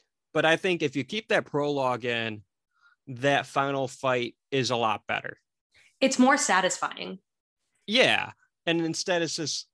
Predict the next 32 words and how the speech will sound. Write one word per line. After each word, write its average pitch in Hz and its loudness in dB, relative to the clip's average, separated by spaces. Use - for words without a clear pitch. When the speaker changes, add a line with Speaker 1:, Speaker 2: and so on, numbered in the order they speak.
Speaker 1:
it 156 -2
just 147 -4
feels 151 0
like, 135 0
oh, 143 2
it's, - -4
it's 135 -6
just 131 -6
another 127 -2
dinosaur 131 0
fight, - -8
instead 139 0
of 135 2
something 127 -4
that 127 2
we're 117 0
invested 113 -2
in. - -12
Speaker 2:
Right. 202 0
Because 240 6
we're - 2
really 262 4
only 202 4
invested 185 -2
in 170 -6
Rexy 180 2
as 160 -2
a 151 -4
character, 160 0
right? 156 -2
Like, 170 -4
we, 175 -2